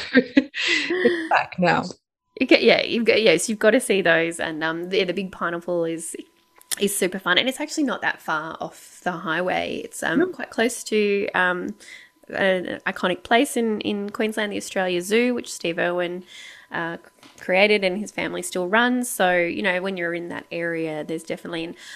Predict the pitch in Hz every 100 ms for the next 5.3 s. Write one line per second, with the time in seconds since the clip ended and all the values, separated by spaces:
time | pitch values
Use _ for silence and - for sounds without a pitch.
0 | - 196 202 196 - 196 185 185 - 180
1 | 185 175 185 196 202 247 349 - - -
2 | 190 190 180 170 175 175 175 175 175 180
3 | 170 - - 165 156 156 - 151 - 151
4 | 170 151 - 160 156 160 160 165 165 165
5 | 165 - -